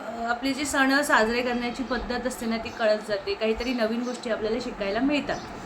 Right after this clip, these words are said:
नाही असं नाही. पण मग आता असं होतं की, अ, खूप एकमेकांचे ना, अ, पाय खेचले जात आहेत. काच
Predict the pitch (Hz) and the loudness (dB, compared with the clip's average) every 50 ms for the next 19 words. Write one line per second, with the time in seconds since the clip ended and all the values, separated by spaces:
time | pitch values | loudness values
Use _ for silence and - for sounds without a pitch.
0 | - - - - 220 226 240 262 277 269 269 277 262 247 214 - - - - - | -12 -12 -8 -4 0 2 2 4 4 2 2 0 -2 -2 -2 -4 -6 -8 -10 -10
1 | - - - - - - 277 302 311 320 330 330 330 339 330 320 262 247 226 233 | -10 -10 -10 -12 -2 2 4 4 6 6 6 6 6 6 6 4 4 2 2 2
2 | - 277 285 277 277 285 302 302 302 294 220 285 285 277 - 285 294 294 294 294 | 2 4 6 6 4 4 2 2 2 2 0 -2 -4 -4 -4 -2 -2 -2 0 0
3 | 294 302 269 240 - - - - - - 311 320 311 285 285 277 269 277 269 - | 0 0 0 -2 -6 -8 -8 -10 -8 -6 -4 -2 0 0 0 0 0 -2 -2 0
4 | 269 269 269 277 285 254 269 269 269 247 - 208 208 208 208 208 208 202 196 196 | 2 2 2 2 2 2 4 4 2 2 0 0 -2 0 -2 -2 -2 -4 -6 -6
5 | 196 196 190 - - 247 262 269 - 285 269 - - 240 226 220 214 208 190 - | -6 -8 0 6 6 6 8 6 2 -2 -4 -4 -2 -2 0 0 0 0 -2 -4
6 | 202 185 190 - - - - 247 262 294 285 - - | -6 -8 -8 -8 -10 -2 2 4 4 4 2 -2 -6